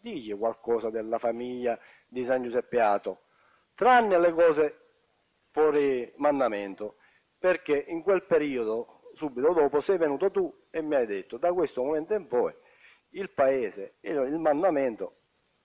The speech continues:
è nelle mani di mio padre". Però per quanto riguarda fuori,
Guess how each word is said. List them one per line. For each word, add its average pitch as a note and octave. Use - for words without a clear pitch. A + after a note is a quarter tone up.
è F3+
nelle D3
mani C3
di F#2+
mio G2
padre". E2
Però E3+
per F3
quanto D#3
riguarda B2+
fuori, D3+